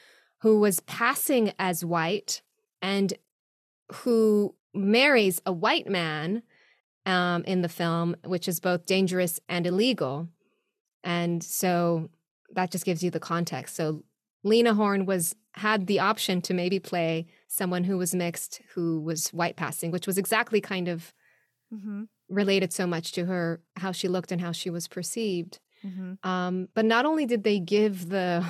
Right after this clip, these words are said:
Speaker 1: <laughs> role to Ava Gardner, they actually <sighs>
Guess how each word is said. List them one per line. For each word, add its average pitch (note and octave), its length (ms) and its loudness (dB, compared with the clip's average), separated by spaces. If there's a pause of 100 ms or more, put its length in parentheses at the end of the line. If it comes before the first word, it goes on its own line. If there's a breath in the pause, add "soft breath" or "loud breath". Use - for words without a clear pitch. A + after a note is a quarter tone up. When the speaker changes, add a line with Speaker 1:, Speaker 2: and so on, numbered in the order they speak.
Speaker 1:
<laughs> - 120 -20
role G3 460 0
to F3+ 480 -2
Ava F3 240 -2
Gardner, F3 560 -2 (800 soft breath)
they B3+ 120 6
actually C#4 840 2 (680)
<sighs> G3+ 80 -6